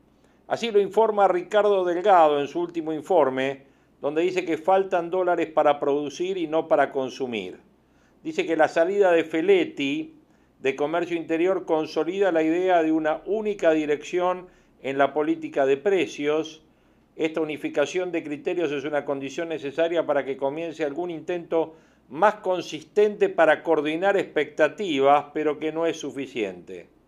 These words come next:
Los economistas que dirige Claudio Caprarulo indicaron que sin garantizar un flujo de dólares que alimente las reservas del Banco Central,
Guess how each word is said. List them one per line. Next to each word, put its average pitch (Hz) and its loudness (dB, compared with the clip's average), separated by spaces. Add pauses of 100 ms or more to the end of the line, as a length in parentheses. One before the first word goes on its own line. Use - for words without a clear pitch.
(760)
Los 131 -4
economistas 175 -2
que 165 -4
dirige 165 -4 (500)
Claudio 175 2 (400)
Caprarulo 151 4
indicaron 156 0
que 143 -4
sin 214 -10
garantizar 175 2
un 165 -4
flujo 175 -2
de 151 4
dólares 165 2 (340)
que 147 0
alimente 165 -2
las 139 4
reservas 151 0
del 143 -2
Banco 160 -2
Central, 156 2